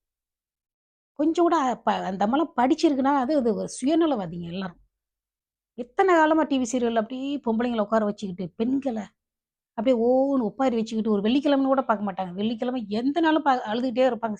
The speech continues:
டி வி சீரியல். ஒண்ணு அழுவாங்க, ஒண்ணு கோவப்படுவாங்க. இந்த ரெண்டு எமோஷனை தவிர வேற ஒண்ணுமே கிடையாது டி வி சீரியல்ல. அந்த அம்மா பெண்களை கவர் பண்ணிருது. இவரு ஆண்களை கூப்பிட்டு சொல்றாரு, "ஆன்லைன்ல ரம்மி விளையாடுங்க." ஏன் நீங்கெல்லாம் போயிட்டு உங்க வே-, நடிப்பு வேலையை விட்டுட்டு ரம்மி விளையாட வேண்டியதானே?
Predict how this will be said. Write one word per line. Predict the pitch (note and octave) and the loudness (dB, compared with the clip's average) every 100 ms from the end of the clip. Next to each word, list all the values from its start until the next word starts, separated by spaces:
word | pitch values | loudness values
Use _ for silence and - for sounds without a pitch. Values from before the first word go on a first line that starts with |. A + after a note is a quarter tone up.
| _ | _
டி | - | -6
வி | A3 G3+ | -4 -4
சீரியல். | G3 F3+ F3 _ _ _ _ _ - | -6 -10 -14 _ _ _ _ _ 0
ஒண்ணு | D#4 | 4
அழுவாங்க, | D4+ C#4+ D4+ C#4 | 4 4 4 4
ஒண்ணு | E4 C#4+ C4 | 4 2 2
கோவப்படுவாங்க. | B3 A3+ G3+ E3+ D#3+ _ _ _ _ _ _ _ _ _ _ _ _ | 0 0 -6 -8 -12 _ _ _ _ _ _ _ _ _ _ _ _
இந்த | - C#4+ | 2 4
ரெண்டு | D#4 F4 | 6 6
எமோஷனை | D#4+ D#4 D4 D4+ | 6 6 2 0
தவிர | D4 D#4+ | 2 4
வேற | D#4 C4+ | 4 4
ஒண்ணுமே | A#3+ C#4+ F#4 F4+ F4+ | 2 2 4 4 4
கிடையாது | F4 C#4 B3 | 4 2 2
டி | A#3+ | -2
வி | A#3 A3+ | -6 -4
சீரியல்ல. | G#3+ E3 D3 _ _ _ _ _ _ _ _ _ - | -6 -6 -12 _ _ _ _ _ _ _ _ _ 0
அந்த | C#4 D#4 | 4 6
அம்மா | D#4 E4 C#4+ | 6 6 4
பெண்களை | A3 D4+ D#4 C#4 | 4 2 2 2
கவர் | A#3+ G#3+ | 2 0
பண்ணிருது. | G3 F3+ D#3+ - - | -2 -8 -10 -12 -2
இவரு | C#4 C#4+ C4+ | 2 4 6
ஆண்களை | B3 D#4 D4 | 6 4 2
கூப்பிட்டு | A#3 A3 A#3+ G#3 | 0 -6 -4 -4
சொல்றாரு, | F#3 F#3 E3 _ _ _ _ C4+ | -4 -6 -6 _ _ _ _ 2
"ஆன்லைன்ல | D4 C#4+ A#3+ | 4 4 2
ரம்மி | G#3 G#3+ | 2 2
விளையாடுங்க." | A3 F#3+ F3 F3+ | 0 -2 -6 -4
ஏன் | C4 D4 | 2 6
நீங்கெல்லாம் | E4 F4 F4+ D4+ | 6 6 4 4
போயிட்டு | C#4+ C4+ D4 - _ | 2 0 -4 -6 _
உங்க | - B3 | 0 2
வே-, | B3 A#3+ | 4 4
நடிப்பு | A#3 B3+ C#4+ | 4 2 2
வேலையை | C4+ B3 | 4 4
விட்டுட்டு | A#3+ A#3+ C4 D#4 B3 A3+ | 2 0 2 6 4 4
ரம்மி | A#3+ D4+ | 0 2
விளையாட | C4+ C4+ C4 | 2 2 0
வேண்டியதானே? | A#3 G3+ | -2 -8